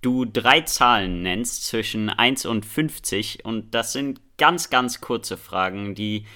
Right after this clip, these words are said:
entweder nur eine Ja-Nein-Frage sind oder einfach nur, ähm,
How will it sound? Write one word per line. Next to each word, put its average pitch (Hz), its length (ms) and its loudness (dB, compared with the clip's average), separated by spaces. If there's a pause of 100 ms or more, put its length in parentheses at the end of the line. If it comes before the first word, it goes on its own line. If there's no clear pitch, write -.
(160)
entweder 120 380 4
nur 127 120 4
eine 127 120 4
Ja-Nein-Frage 120 920 4
sind 107 280 -6
oder 98 300 0
einfach 104 360 -4
nur, 110 340 -2 (440)
ähm, 104 560 -2